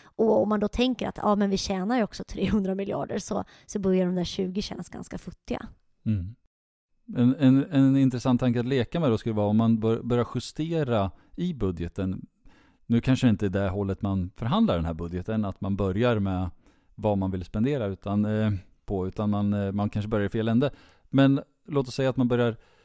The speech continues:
Speaker 2: titta på vad pengarna ska läggas på. Skulle man då kunna kanske från de här snåla fyra vara, vara villig att, eh, att backa lite grann på sina rabatter eller krav om rabatter? Och vad skulle då de här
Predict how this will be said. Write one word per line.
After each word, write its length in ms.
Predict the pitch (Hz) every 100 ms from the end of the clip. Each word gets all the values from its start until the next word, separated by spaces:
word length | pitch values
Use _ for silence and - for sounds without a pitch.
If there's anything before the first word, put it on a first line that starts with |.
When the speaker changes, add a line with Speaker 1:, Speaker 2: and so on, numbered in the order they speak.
| _ -
Speaker 2:
titta 280 | 131 -
på 140 | 117 117
vad 380 | 113 147 135 -
pengarna 300 | 113 107 101
ska 120 | 113
läggas 340 | 120 110 160
på. 160 | - 85
Skulle 240 | - 135
man 140 | 131 127
då 100 | 123
kunna 360 | - 127 120
kanske 260 | 120 127 110
från 160 | 123 117
de 80 |
här 80 | 98
snåla 480 | 92 127 110 98 101
fyra 380 | - 101 98 98
vara, 280 | 98 95 107
vara 220 | - 113
villig 260 | 107 101 98
att, 280 | 92 - -
eh, 260 | 90 87 87 - _ _ -
att 180 | 90
backa 340 | - 95 _ 127
lite 180 | 165 160
grann 200 | 156 160
på 80 |
sina 280 | 139 147 139
rabatter 460 | 135 135 131 _ 127
eller 140 | 123
krav 360 | - 131 127 123
om 120 | 120
rabatter? 680 | 117 117 117 _ - 120 117
Och 100 | 123
vad 120 | 113
skulle 240 | - 117 107
då 160 | 107
de 140 | 104 95
här 260 | 92 90